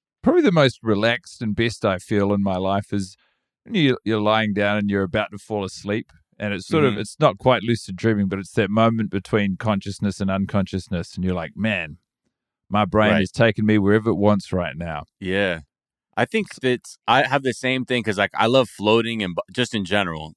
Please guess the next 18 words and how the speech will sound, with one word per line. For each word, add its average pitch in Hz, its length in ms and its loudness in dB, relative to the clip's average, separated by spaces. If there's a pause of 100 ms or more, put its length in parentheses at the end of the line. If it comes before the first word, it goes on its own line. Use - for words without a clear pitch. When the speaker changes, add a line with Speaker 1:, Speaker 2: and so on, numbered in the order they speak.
Speaker 2:
You 101 120 -8
find 110 340 0
me 107 160 -2
in 101 80 -2
a 90 80 -2
body 98 340 2
of 90 100 -2
water, 92 240 2
I 92 60 4
like 101 200 0
to 85 80 -16
float 80 380 -8 (240)
in 101 80 -8
the, 92 160 -2
in 95 80 -8
the 87 140 -2
ocean 117 560 -2
where 92 220 0